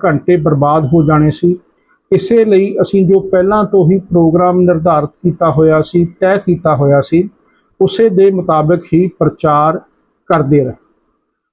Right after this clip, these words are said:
ਹੁਣ ਇੱਥੇ ਕੋਈ ਇਸ ਗੱਲ ਨੂੰ ਸਮਝਾਉਣ ਦੀ ਕੋਸ਼ਿਸ਼ ਨਹੀਂ ਕਰ ਰਿਹਾ ਕਿ ਜੇ ਪਾਰਟੀ ਦੇ ਵਰਕਰਾਂ ਨੂੰ, ਕਾਉਂਸਲਰਾਂ ਨੂੰ, ਐਮ ਐਲ ਏਆਂ ਨੂੰ ਤੁਸੀਂ ਨਾਲ ਲੈ ਕੇ ਚੱਲਣਾ ਹੈ, ਉਹਨਾਂ ਨੂੰ ਉਤਸ਼ਾਹਿਤ ਕਰਨਾ ਹੈ ਕਿ ਪਾਰਟੀ ਦੇ ਉਮੀਦਵਾਰ ਨੂੰ ਜਿਤਾਓ,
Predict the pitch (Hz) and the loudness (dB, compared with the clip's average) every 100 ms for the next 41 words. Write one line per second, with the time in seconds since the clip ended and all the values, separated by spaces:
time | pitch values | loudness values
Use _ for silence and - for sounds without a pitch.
0 | 185 214 202 190 190 220 220 220 - 202 | -4 0 0 0 -2 -2 0 -2 -2 0
1 | 226 226 - 202 190 196 190 208 196 175 | 2 0 -2 -2 0 0 0 0 2 2
2 | 170 170 190 - 170 165 190 - 185 180 | 2 0 -2 0 -2 0 -4 -2 -2 -2
3 | 147 175 170 175 - _ _ _ - 202 | 0 0 0 -2 -8 _ _ _ -4 0
4 | 180 208 - 170 170 170 202 185 196 170 | 2 0 0 0 0 0 0 2 2 0
5 | 156 - 185 180 180 185 185 - 165 165 | -2 -2 0 0 0 0 -2 -2 -2 -2
6 | - 185 185 185 175 170 175 190 226 - | 0 0 2 2 2 2 0 -2 -6 -18
7 | _ _ - 170 175 185 190 202 196 185 | _ _ -4 0 2 2 2 2 0 0
8 | 180 180 180 - 180 160 160 170 175 175 | 0 -2 -4 -2 0 2 2 2 2 2
9 | 185 180 165 160 170 156 165 - 185 190 | -2 0 0 2 2 2 0 -2 -2 0
10 | 202 185 196 - - - 170 160 190 196 | 0 0 -2 -4 -4 -2 -2 0 0 -2
11 | - 160 170 170 147 156 165 _ _ _ | -4 -2 0 2 2 0 -4 _ _ _
12 | _ - 175 170 165 160 185 175 190 190 | _ -6 -2 0 -2 0 0 2 0 2
13 | 165 170 175 185 180 175 160 165 170 151 | 2 2 2 2 2 0 0 0 0 0
14 | 156 | 0